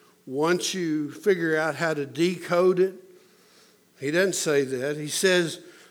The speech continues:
"They will be blessed if they keep it, obey what it says." And then Jesus ends the book, um, by saying the exact same thing in the last chapter.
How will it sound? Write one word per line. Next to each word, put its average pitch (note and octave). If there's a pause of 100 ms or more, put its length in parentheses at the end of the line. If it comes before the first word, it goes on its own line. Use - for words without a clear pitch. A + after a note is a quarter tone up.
(140)
"They E3+
will A3+
be A3
blessed D3+ (280)
if G#3
they F#3+
keep A3
it, - (840)
obey G3
what C#3+
it A2+
says." A2+ (400)
And F3
then A3
Jesus F3+
ends G3
the D#3+
book, F#3 (720)
um, D#3+
by F#3
saying G3+
the G3
exact F#3+
same G3+
thing G3
in C3
the B2
last C#3
chapter. F3+